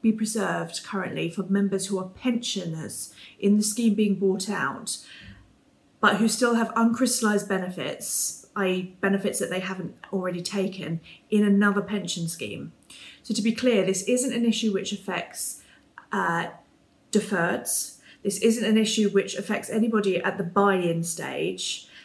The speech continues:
and it generally isn't an issue for your pensioners if they only have benefits within your particular pension scheme.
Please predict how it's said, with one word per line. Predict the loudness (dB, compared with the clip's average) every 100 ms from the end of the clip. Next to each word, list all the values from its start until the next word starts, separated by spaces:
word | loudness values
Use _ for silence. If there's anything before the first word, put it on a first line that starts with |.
| -2
and | -2
it | 0
generally | 0 2 2 4 4
isn't | 4 0
an | 0
issue | 0 0 -2
for | 0 0
your | 0
pensioners | -2 -4 -4 -6 -4 -4 -8 -8
if | -4 -2
they | 0
only | 2 2 2
have | 0 -4 -4
benefits | -6 -6 -6 -6 -6 -8 -2
within | 0 0 -4 -4
your | -2 -4 -6
particular | -8 -10 -8 -10 -10
pension | -10 -10 -10
scheme. | -10 -10 -14